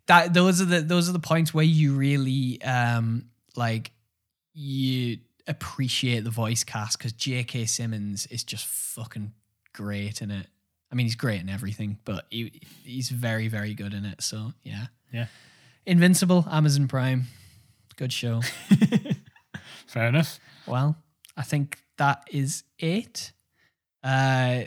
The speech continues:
Speaker 1: thanks as always for listening. Uh, you can follow the podcast on Twitter and Instagram at, at Button Chops Pod. If you've enjoyed the podcast, please leave us a review as it helps out massively. And if you wanna get in touch, you can just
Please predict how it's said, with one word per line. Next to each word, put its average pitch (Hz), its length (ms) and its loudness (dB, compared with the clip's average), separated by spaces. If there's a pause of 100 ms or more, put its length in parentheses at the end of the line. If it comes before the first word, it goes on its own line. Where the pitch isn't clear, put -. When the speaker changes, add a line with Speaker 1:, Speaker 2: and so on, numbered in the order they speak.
(100)
Speaker 1:
thanks 156 680 2
as 147 220 4
always 143 480 4
for - 160 -4
listening. 151 640 2 (120)
Uh, 127 240 2
you 135 140 4
can 143 140 0
follow 160 300 2
the 143 80 4
podcast 131 540 -6
on 120 120 -2
Twitter 120 260 -4
and 123 140 -2
Instagram 117 540 -4
at, 101 80 -10 (100)
at 123 160 -10
Button 135 200 -8
Chops 113 260 -8
Pod. 156 440 0 (680)
If - 120 -6
you've 131 140 2
enjoyed 143 320 4
the 135 60 -2
podcast, 143 560 -2
please 120 240 -4
leave 120 240 -2
us 110 160 -6
a 117 40 -8
review 156 540 2
as 127 100 2
it 110 100 -4
helps 123 360 -2
out 107 200 -4
massively. 139 720 0
And 113 380 -4
if 107 140 -8
you 123 60 -2
wanna 120 140 0
get 107 160 -4
in 104 80 -4
touch, 127 400 -4
you 107 80 -6
can 95 140 -8
just 95 240 -8